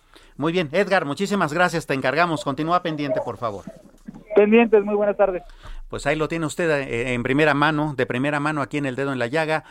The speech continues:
Speaker 1: Emilio Lozoya se queda preso allá en el reclusorio, eh, norte de la Ciudad de México. Bien, continuamos con, eh, eh, con más información aquí en, en El Dedo en la Llaga.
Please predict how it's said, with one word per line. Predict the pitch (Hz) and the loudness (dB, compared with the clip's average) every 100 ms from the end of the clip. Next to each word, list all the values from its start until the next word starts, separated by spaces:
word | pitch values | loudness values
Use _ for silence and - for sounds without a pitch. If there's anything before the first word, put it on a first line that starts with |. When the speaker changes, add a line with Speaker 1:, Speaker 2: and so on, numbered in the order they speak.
| - - | -20 -18
Speaker 1:
Emilio | 117 120 156 135 | -8 -6 -4 -6
Lozoya | 110 143 131 123 | -4 -6 -4 -6
se | 117 | -8
queda | 131 117 110 | -4 -2 0
preso | 127 117 - - | -2 -4 -6 -14
allá | - 98 110 | -12 -8 -6
en | 101 | -8
el | |
reclusorio, | 95 - 90 - 107 101 92 87 - 98 | -10 -14 -14 -10 -8 -6 -8 -10 -8 -6
eh, | 98 | -2
norte | 117 139 - 107 | 0 0 -2 -8
de | 95 | -8
la | 85 | -10
Ciudad | 104 95 | -10 -10
de | 87 | -10
México. | 82 90 113 - - - - - | -14 -18 -18 -20 -20 -20 -20 -10
Bien, | 156 202 - - | -6 -6 -8 -10
continuamos | 175 196 214 240 202 | -8 -4 -4 -4 -4
con, | 180 165 | -6 -6
eh, | 185 143 143 156 139 151 | -6 -6 -6 -8 -10 -10
eh, | |
con | - 151 | -6 -4
más | 196 214 | -4 -4
información | 180 170 139 - 156 160 | -6 -4 -6 -6 -8 -8
aquí | 143 147 170 131 | -10 -12 -12 -10
en, | 107 101 101 | -10 -10 -10
en | 117 107 | -10 -8
El | 113 | -6
Dedo | 156 | -6
en | 160 | -6
la | 127 | -4
Llaga. | 113 104 117 | -4 -4 -6